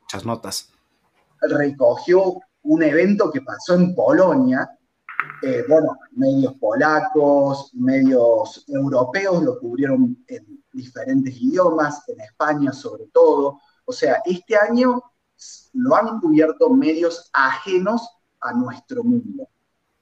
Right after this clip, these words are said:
Speaker 2: Pero yo creo que no es que el evento sea cerrado, sino que, bueno, no es un evento que sea muy atractivo para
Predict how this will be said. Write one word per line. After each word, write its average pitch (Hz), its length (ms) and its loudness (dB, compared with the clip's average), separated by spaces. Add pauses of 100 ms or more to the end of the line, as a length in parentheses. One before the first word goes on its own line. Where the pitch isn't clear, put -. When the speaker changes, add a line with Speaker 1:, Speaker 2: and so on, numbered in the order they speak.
Speaker 2:
Pero 135 240 2
yo 180 180 -2
creo 233 360 4
que 127 560 -2
no 160 200 2
es 190 180 -2
que 202 360 -10 (220)
el 123 180 -6
evento 139 840 0
sea 120 480 -10
cerrado, 127 800 -2 (360)
sino 139 580 0
que, 175 200 2
bueno, 151 420 2 (340)
no 214 380 0
es - 520 -4
un 143 180 2
evento 156 440 2
que 135 120 -8
sea 139 220 -2
muy 160 360 2
atractivo 156 680 0
para 104 400 0